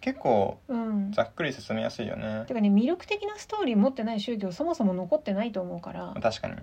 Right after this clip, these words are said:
Speaker 2: うん。残ってる宗教を扱ってる時点でやっぱり魅力的ではあるんだよね。
Speaker 1: 天才かみたいなね、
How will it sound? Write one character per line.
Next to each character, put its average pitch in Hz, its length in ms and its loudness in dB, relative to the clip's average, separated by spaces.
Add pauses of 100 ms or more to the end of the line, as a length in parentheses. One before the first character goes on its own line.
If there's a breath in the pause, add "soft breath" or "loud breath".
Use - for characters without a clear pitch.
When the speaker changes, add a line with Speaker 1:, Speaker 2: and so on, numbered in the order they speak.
(120)
Speaker 2:
う 208 40 2
ん。 202 280 2
残 233 200 0
っ 427 60 -4
て 277 100 4
る 220 100 4
宗 247 200 0
教 208 120 2
を 202 60 6
扱 202 240 -2
っ 262 60 -4
て 254 120 0
る 254 100 2
時 247 100 -4
点 240 140 0
で 196 60 2
や 196 80 2
っ - 40 -18
ぱ 302 100 6
り 208 180 2
魅 202 160 2
力 240 180 0
的 277 280 -2
で 277 80 4
は 214 160 2
あ 202 60 4
る 214 100 0
ん - 200 -4
だ - 80 -8
よ 151 60 0
ね。 151 40 0
Speaker 1:
天 156 60 -2
才 151 180 8
か 127 180 6
み 113 80 -2
た 101 80 -8
い - 20 -8
な 95 80 -6
ね、 - 220 -10